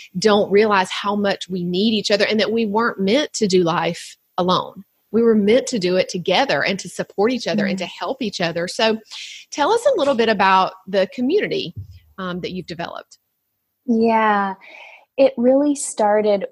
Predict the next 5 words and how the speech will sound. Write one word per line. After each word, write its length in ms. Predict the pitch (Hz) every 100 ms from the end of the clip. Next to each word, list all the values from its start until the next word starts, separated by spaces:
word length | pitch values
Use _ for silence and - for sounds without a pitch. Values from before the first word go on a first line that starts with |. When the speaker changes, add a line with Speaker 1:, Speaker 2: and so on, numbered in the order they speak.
| -
Speaker 2:
with 640 | 190 190 180 180 _ _ _ _ _ _ -
just 380 | 208 196 - -
this 400 | 196 185 - - - _ -
thought 360 | 196 160 143 - _
of, 360 | 196 175 170